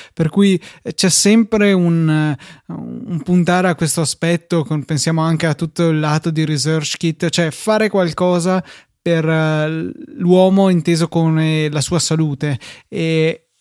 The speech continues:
e sicuramente non è qualche cosa che possa avere un ritorno diretto per Apple, anzi penso che per loro sia un costo e poco più, e, e anche dal punto di vista del marketing credo che non sia poi così efficace.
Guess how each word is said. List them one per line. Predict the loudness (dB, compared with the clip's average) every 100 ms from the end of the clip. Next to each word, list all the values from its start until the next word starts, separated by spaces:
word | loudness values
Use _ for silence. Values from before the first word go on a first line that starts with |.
| _
e | 0 0
sicuramente | 0 -2 2 4 4 4 2 0 0
non | 2 2 4 4
è | 2 0
qualche | 0 0 0 -2
cosa | 0 2 2 2
che | 0 -4 -2
possa | -2 0 -2
avere | 0 2 2
un | 0 0
ritorno | -2 0 0 2 0
diretto | 0 -2 -2 -4
per | -4 -2
Apple, | -4 -4 -4
anzi | -2 -2 -4
penso | -4 -4
che | -4 -4
per | -2
loro | 0 2 2
sia | 0 0 -2 -4 -14 -10 0
un | 2 4
costo | 4 2 2 0
e |
poco | 0 -2 -4
più, | -2 -2 -2 -6 -16 -20
e, | -10 -6 -6 -6
e | -2 2 4
anche | 4 4 2 0
dal | 0 0
punto | 2 0
di | 2
vista | 0 0 2
del | 2
marketing | 4 2 0 0 2 2 2 0
credo | 2 4 4
che | 2 2
non | 4 4 4
sia | 2 2 0
poi | 2 2 4 4 0 -2
così | -4 0
efficace. | -2 -2 -4 -2 -2 -2 -4